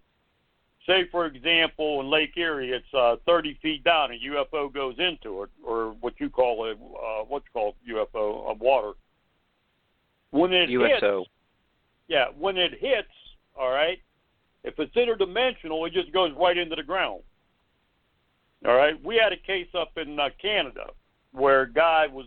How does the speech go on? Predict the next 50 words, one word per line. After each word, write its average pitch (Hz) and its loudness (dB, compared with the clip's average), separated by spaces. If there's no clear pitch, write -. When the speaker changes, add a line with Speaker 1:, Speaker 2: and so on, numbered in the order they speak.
Speaker 1:
up 151 0
there 143 -2
listening 147 -6
to 147 -4
a 120 -8
football 131 2
game 123 -2
working 143 2
back 139 2
in 131 -14
the 117 -14
sixties, 131 -8
and, 131 0
uh, 123 6
he 120 -10
was 139 -12
sitting 202 -2
there 151 2
in 151 -2
his 139 -4
car, 175 6
and 143 -6
he 151 -8
says 156 -2
he 156 -8
seen 160 -4
one 147 0
come 143 0
out 139 4
of 135 -4
the, 127 0
uh, 127 -4
Lake 151 2
Erie 151 2
up 131 4
there. 151 2
It 139 0
went 196 2
up, 196 2
and 185 -10
he 175 -12
says 180 -8
it 147 -12
shook 226 -8
like 147 -4
a 143 -6
dog. 123 2
The 123 0
water 170 2
off, 190 0